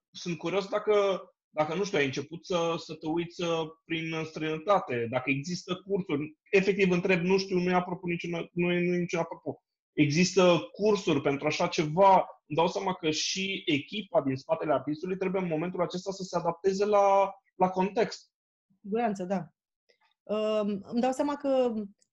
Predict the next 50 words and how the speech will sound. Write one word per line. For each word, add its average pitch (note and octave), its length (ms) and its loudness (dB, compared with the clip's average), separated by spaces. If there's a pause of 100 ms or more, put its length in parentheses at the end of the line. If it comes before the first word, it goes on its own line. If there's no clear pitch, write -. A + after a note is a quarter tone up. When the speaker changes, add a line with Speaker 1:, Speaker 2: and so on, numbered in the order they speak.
(360)
Speaker 2:
cred C4 200 0
că C#4 60 -4
pentru A#3 220 -2
foarte C4 260 0
mulți A#3+ 440 -2
oameni A3 440 0
va G#3+ 120 2
fi G3+ 100 -6
din G#3+ 140 -2
ce A3 80 0
în A3+ 60 2
ce A3 80 -4
mai, G#3 340 -2 (160)
uh, F3+ 580 -2
acută G3 480 -2
nevoia G3+ 480 2
de F#3+ 100 0
a F#3 280 0
se G3 80 -6
bucura F#3+ 400 0
de F#3 120 0
niște F#3 580 0
concerte, F#3 520 -2
de E3 100 -4
niște F3 200 -4
acte F#3 240 -2
artistice. F3+ 420 -8
Nu F#3+ 80 2
știu, F3+ 260 -6 (260)
acum G#3 240 -2
două G#3+ 140 6
zile G#3+ 200 0
mă A3 80 2
uitam G#3+ 240 2
pe G3+ 280 2
Facebook A3 280 -2
și - 80 -6
am G#3 80 0
văzut G3+ 280 0
un, G#3+ 200 2
uh, F3+ 420 0 (1080)
moment G#3 340 6
pe A#3+ 60 2
care A3 160 2
chiar A#3 140 2
l-am A#3 100 2
trăit A3+ 180 0
live G#3 180 2
la G3+ 80 2
Antold F#3 420 -2